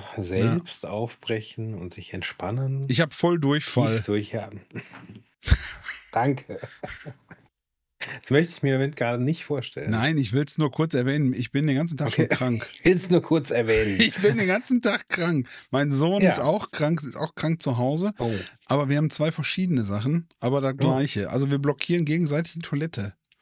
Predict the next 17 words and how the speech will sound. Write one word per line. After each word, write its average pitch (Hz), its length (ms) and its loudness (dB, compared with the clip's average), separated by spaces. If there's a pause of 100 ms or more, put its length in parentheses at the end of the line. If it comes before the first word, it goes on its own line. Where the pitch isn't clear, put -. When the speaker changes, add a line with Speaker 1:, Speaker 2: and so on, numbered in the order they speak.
(1500)
Speaker 2:
Das 107 160 -10
ist 143 120 -12
gefährlich. 92 640 -4 (240)
Speaker 1:
Ich 143 140 0
bin 180 160 2
doch 196 120 2
Diabetiker 147 720 -2 (260)
und 135 140 2
ich 135 80 0
krieg 160 180 0
Speaker 2:
<clears throat> - 160 -6
Ja. - 0 -
Speaker 1:
Ozempic. 117 720 -2 (1040)
Speaker 2:
Mhm. 113 300 -2
Speaker 1:
Das 107 120 -8
ist - 120 -2
das 110 100 -2